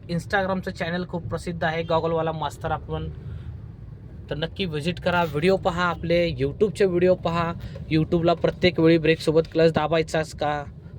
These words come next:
क्लच प्लेट का खराब होते? हँडब्रेकचा वापर करून चढावर गाडी कशी उचलायची? गाडी शिकायचा पहिला दिवस, असंख्य विषयावर मी व्हिडिओ बनवलेत YouTube-ला. Insta-ला तर सांगूच नका, प्रत्येक वीक पॉईंटवर तुमचा व्हिडिओ आहे. नक्की बघा Insta.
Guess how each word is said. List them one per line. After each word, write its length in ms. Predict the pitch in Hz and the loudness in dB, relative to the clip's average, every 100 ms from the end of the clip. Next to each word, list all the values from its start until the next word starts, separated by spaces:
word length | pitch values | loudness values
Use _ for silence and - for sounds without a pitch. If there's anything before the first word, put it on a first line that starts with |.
| - - - - - - - - | -14 -16 -18 -16 -16 -16 -14 -2
क्लच 200 | 165 160 | 2 2
प्लेट 220 | - 165 | 2 2
का 180 | - 196 202 | 2 0 0
खराब 220 | 170 170 | 0 0
होते? 300 | 151 - 160 | 0 4 4
हँडब्रेकचा 540 | 156 156 151 165 170 | 2 0 2 2 2
वापर 320 | 165 147 165 151 | 2 2 2 2
करून 300 | 165 160 160 | 4 4 2
चढावर 320 | 156 156 160 | 2 2 2
गाडी 200 | 151 156 | 2 0
कशी 300 | - 156 214 | -2 0 0
उचलायची? 680 | 175 160 160 - 151 147 143 - - - - - | 0 2 2 2 -2 -2 -6 -12 -14 -12 -14 -4
गाडी 220 | 143 156 165 | 0 2 0
शिकायचा 360 | 160 156 170 | 0 0 0
पहिला 360 | 151 165 160 175 | 0 2 4 2
दिवस, 340 | 156 156 156 | 4 4 4
असंख्य 440 | - 151 202 196 208 | -2 -2 -2 2 2
विषयावर 360 | 160 - 196 | 2 4 4
मी 140 | 185 180 | 6 2
व्हिडिओ 240 | 165 170 | 4 2
बनवलेत 380 | 165 160 160 147 | 2 2 0 -4
YouTube-ला. 460 | 139 156 147 151 151 - - - - | -4 -4 -2 -4 -6 -14 -18 -18 -6
Insta-ला 380 | 147 147 175 180 | -6 -2 0 2
तर 60 | 175 | 0
सांगूच 480 | - 160 165 175 175 | -2 -4 -2 -2 -4
नका, 200 | 165 165 | -4 -4
प्रत्येक 520 | 156 - - 147 170 | -6 -4 -2 0 -2
वीक 340 | 170 151 170 | -4 -2 -6
पॉईंटवर 420 | - 185 185 185 180 | 0 0 4 4 2
तुमचा 240 | 165 175 | 2 2
व्हिडिओ 260 | 160 160 165 | 2 4 4
आहे. 160 | 156 | 4
नक्की 300 | 160 160 - | 0 -2 0
बघा 200 | 185 165 | 2 2
Insta. 340 | 165 143 - | 0 -2 -8